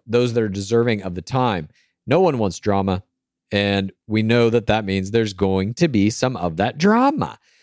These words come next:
So he walks in, he cheers us to building better connections, and Eliza Isachi gets the first one-on-one time. She I T Ms having a game plan. We have terrible audio because it's raining outside, and the producers have set them right what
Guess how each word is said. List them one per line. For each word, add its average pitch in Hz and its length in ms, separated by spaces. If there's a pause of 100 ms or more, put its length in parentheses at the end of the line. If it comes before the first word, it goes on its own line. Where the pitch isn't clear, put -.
(140)
So 120 180
he 131 80
walks 170 300
in, 143 160
he 135 120
cheers 175 440
us 147 100
to 135 120
building 123 300
better 110 200
connections, 127 680 (320)
and 98 760 (200)
Eliza 139 580 (120)
Isachi 143 560
gets 120 240
the 107 100
first 120 300
one-on-one 110 520
time. 104 260
She 113 180
I 104 100
T 104 200
Ms 98 160
having 107 240
a 92 60
game 107 400
plan. 101 440 (460)
We 101 100
have 101 160
terrible 160 440
audio 98 440
because 107 300
it's - 100
raining 107 440
outside, 92 500
and 98 80
the 87 60
producers 104 420
have 95 120
set - 340
them 101 260
right 117 300 (320)
what 104 260